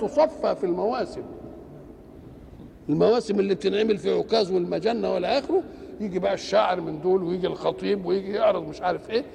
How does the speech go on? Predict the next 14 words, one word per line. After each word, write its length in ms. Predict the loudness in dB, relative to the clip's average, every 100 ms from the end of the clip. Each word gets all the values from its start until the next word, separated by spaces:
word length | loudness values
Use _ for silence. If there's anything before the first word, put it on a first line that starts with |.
| -18 -4 -2
فقريش 460 | 0 2 0 4
واخدة 300 | 2 4 0
زبدة 360 | 0 -2 -2 -6 -6
الايه؟ 340 | 0 2 2 -2 -12 -12 -14 -16 -16 -18 -18 -10
زبدة 320 | -2 -2 -2 -4
فصاحات 720 | -4 -4 -2 -2 0 -2 -2
الايه؟ 340 | 0 4 4 2 -10 -10 -4 0
الجزيرة 600 | 0 -2 -4 -4 -4 -6
كلها. 360 | -6 -4 -6 -10 -12 -14 -14 -16 -18 -18 -20 -20 -20 -20 -20 -20 -20 -6 -4
طب 180 | 0
ده 100 | 2
على 220 | 2 4 2
ان 340 | 2 0 -2
ان، 420 | 2 0 0 -6